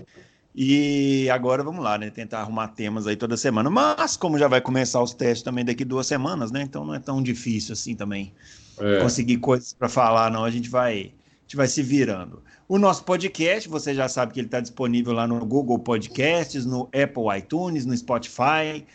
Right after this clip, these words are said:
Speaker 1: SoundCloud, Anchor, Breaker e Rádio Public. E hoje,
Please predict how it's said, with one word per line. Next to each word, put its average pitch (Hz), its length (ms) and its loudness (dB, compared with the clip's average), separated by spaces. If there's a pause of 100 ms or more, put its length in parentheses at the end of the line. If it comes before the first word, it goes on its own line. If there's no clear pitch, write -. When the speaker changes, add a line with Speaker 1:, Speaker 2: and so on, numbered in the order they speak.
(200)
Speaker 1:
SoundCloud, 170 1400 2
Anchor, 190 600 2 (120)
Breaker 160 800 2
e 160 120 -2
Rádio 139 520 0
Public. 127 680 -2 (600)
E 240 140 0
hoje, 139 480 2